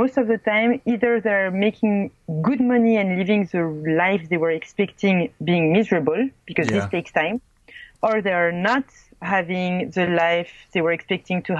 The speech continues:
Speaker 1: have at our age, but they have their freedom and creativity. Like,
Speaker 2: Yeah.
Speaker 1: you know, we, we watch, uh, you know, uh, for one, Phoebe Waller-Bridge, which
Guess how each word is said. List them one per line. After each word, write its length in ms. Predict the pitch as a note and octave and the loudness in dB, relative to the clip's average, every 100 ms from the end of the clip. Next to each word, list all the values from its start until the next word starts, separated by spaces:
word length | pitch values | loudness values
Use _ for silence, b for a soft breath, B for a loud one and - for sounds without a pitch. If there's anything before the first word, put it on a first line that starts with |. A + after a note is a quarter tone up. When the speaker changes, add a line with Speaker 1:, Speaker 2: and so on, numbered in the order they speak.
| D#3+ | 0
Speaker 1:
have 160 | D#3+ D3+ - | 0 -4 -4
at 80 | F3 - _ _ _ - | -4 -4 _ _ _ -2
our 140 | F3+ E3+ - F3 | 2 2 2 0
age, 220 | G#3 A3 - - B B B B - E3 | 0 -2 -8 -16 B B B B -8 -2
but 220 | G3 A3 A#3+ - F3+ | 0 0 -4 -14 -4
they 80 | F3 F3+ | 0 0
have 80 | F3 | 0
their 120 | F3 E3+ | -2 -2
freedom 240 | - F3 F3+ F3 | -2 0 0 0
and 60 | E3 | -2
creativity. 500 | F3 C#3+ E3 D3+ C3+ - - F3 | -4 -2 -2 0 -4 -6 -2 0
Like, 160 | D3 - B B | 0 -6 B B
Speaker 2:
Yeah. 320 | A#2 G2+ G2+ F#2 - _ - - A3 | -8 -6 -4 -6 -12 _ -18 -2 2
Speaker 1:
you 80 | A#3+ | 4
know, 100 | G#3+ G3 G#3+ | 2 2 4
we, 60 | A#3+ A#3 | 4 4
we 60 | B3 A3+ | 2 2
watch, 240 | B3+ B3+ - - A3+ G3+ | 0 0 -4 -4 0 2
uh, 460 | G3+ G3 G3 G3 G3 | 2 2 2 2 0
you 60 | G#3 | 0
know, 120 | G3 F3 D#3+ - _ _ - - - _ _ A#3 | 2 0 -2 -8 _ _ -20 -20 -20 _ _ -4
uh, 120 | A#3 | -2
for 240 | - B3+ A#3+ G#3+ C4+ | 0 0 2 0 0
one, 100 | C4+ C4+ | 0 -2
Phoebe 320 | - A#3 B3 A#3+ | -2 0 0 0
Waller-Bridge, 640 | A3+ A3 G3 G#3 A#3 A3+ - - _ _ | 0 0 0 0 0 -2 -8 -12 _ _
which 200 | G#3+ - | -6 -4